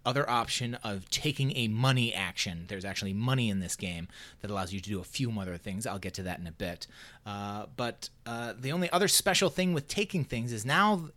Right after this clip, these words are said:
there are s-, a certain cases where when you take animals, you'll get more animals than you took because some of the animals, uh, are male and some are female. If you can match up a male and a female, they will give birth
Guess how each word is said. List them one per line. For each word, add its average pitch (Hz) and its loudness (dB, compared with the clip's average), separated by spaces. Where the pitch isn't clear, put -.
there 143 2
are 139 6
s-, - -4
a 110 -4
certain 196 2
cases 160 0
where 147 4
when 135 4
you 123 2
take - 2
animals, 135 2
you'll 151 6
get 165 8
more 156 6
animals 147 0
than 135 -4
you 147 0
took 147 2
because 113 0
some 127 2
of 123 0
the 123 -2
animals, 110 -2
uh, 104 -2
are 101 0
male 120 2
and 107 -2
some 101 0
are 92 -2
female. 160 4
If 120 0
you 131 -4
can 113 0
match 120 2
up 117 -2
a 104 0
male 101 0
and 95 -2
a - -10
female, 90 -2
they 95 -4
will 85 -6
give 85 -8
birth 87 -8